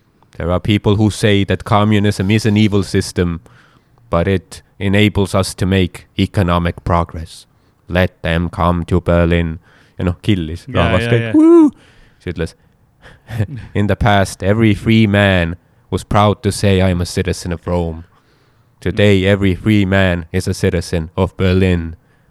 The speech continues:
Speaker 1: I am proud to say, 'Ich bin ein Berliner.'"
Speaker 2: Jah.
Speaker 1: Ja noh, woo!
Speaker 2: Ja see,
Speaker 1: Kill.
Speaker 2: ja see, mis ta ütles, tähend-, noh,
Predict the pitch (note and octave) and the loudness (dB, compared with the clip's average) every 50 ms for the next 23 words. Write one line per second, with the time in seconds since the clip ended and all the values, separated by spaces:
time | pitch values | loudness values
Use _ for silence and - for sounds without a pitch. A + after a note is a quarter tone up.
0 | _ _ _ _ - F#2 G2+ A2 A2 G#2+ G2+ G2+ G2 G#2+ G2+ G2 F#2 - - F2 | _ _ _ _ -2 0 2 4 4 4 4 4 4 4 2 2 2 0 -2 -6
1 | - - F#2+ F#2 F#2 E2+ E2 E2+ - F#2+ F2+ F2 - - - - - - F#2 F2 | -4 0 0 0 2 0 0 -2 0 0 0 0 -2 -8 -16 -8 -2 0 0 0
2 | E2 D#2+ E2+ F2 E2+ E2 D#2+ D#2+ D#2+ D#2+ E2+ E2 E2 E2 E2 E2+ E2+ E2 E2 D#2+ | 2 0 0 0 0 0 -2 -4 -4 -2 -2 -2 -2 0 0 0 0 0 -2 -2
3 | D#2+ - - _ - - - - A2 G#2 G2+ G2+ G2 - _ _ _ _ _ - | -4 -6 -10 _ -20 -20 -20 -14 -12 -12 -12 -12 -14 -16 _ _ _ _ _ -8
4 | - D#2+ D#2 D#2+ D#2+ - _ _ _ - - - D4 E4 E4 F4 F4+ F#4 F#4 F#4 | -6 -4 -4 -6 -6 -10 _ _ _ -20 -4 2 4 6 8 8 8 8 8 8
5 | F#4 F#4 F#4 F4+ F4+ F4 D#4+ C4 D3+ A2+ - - _ - A2 G#2+ G#2+ - - B2+ | 10 10 10 10 10 8 8 6 2 -2 -6 -10 _ -14 -12 -12 -12 -8 -6 -2
6 | A#2+ A2 G#2+ G2+ F#2 F2 E2 D#2 D2 D#2+ _ - A2+ G#2+ C3 B2+ A#2+ A2+ A2 G#2+ | 2 2 2 2 2 0 -2 -6 -8 -10 _ -10 -8 -6 -6 -6 -4 -6 -8 -8
7 | - B2 A#2+ A#2+ A#2+ _ - G2+ F#2+ F#2+ - - - _ - G#2+ G#2 G#2 G2+ F2+ | -6 -4 -4 -4 -6 _ -12 -12 -12 -12 -14 -18 -20 _ -12 -10 -10 -10 -12 -14
8 | - - - _ _ _ A#2 A2 | -18 -20 -20 _ _ _ -10 -10